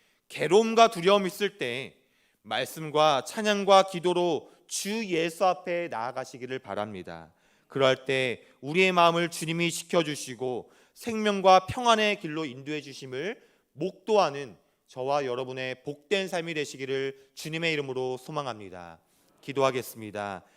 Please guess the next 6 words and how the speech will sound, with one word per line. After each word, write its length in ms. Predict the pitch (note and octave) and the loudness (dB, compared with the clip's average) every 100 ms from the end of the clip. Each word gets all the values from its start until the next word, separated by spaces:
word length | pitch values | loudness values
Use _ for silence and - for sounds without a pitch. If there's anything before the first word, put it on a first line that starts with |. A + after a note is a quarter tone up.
| _ | _
하나님, 380 | E3 D#3 D#3 D#3 | 0 2 0 -4
감사합니다. 1040 | B2 B2 C3+ E3+ D#3 C#3 A#2 A#2 G#2+ E2+ _ _ _ _ _ _ _ _ _ | -6 -8 -2 0 0 -2 -4 -4 -4 -10 _ _ _ _ _ _ _ _ _
하나님께서 680 | G3 F#3+ F#3 F#3+ E3 F3 E3 | -2 -2 -2 -2 0 0 -2
임하신 560 | B2 C#3 C3+ D3+ C#3+ | -2 -4 -4 -6 -6
우리 260 | B2+ C3+ D3 | -8 -8 -4
마음을 640 | A#2+ A#2 B2 B2+ A#2 E2 | -2 -2 -4 -6 -8 -12